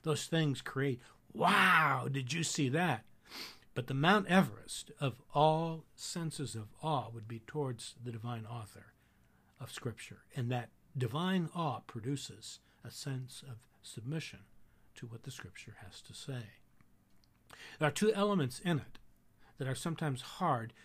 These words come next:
to put together because they do appear to contradict. One is, one element of this awe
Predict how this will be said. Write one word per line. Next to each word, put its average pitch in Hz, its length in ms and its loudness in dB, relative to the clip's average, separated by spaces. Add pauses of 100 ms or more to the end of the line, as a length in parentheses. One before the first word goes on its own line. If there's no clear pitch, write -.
(120)
to 139 100 0
put - 300 -4
together 120 360 0
because 147 360 -2
they 151 120 4
do 190 240 -2
appear 151 280 0
to 127 80 -2
contradict. 117 720 -8 (460)
One 139 560 4
is, - 460 -2 (240)
one 196 240 2
element 127 480 2
of 190 220 2
this - 380 -8 (300)
awe 160 680 6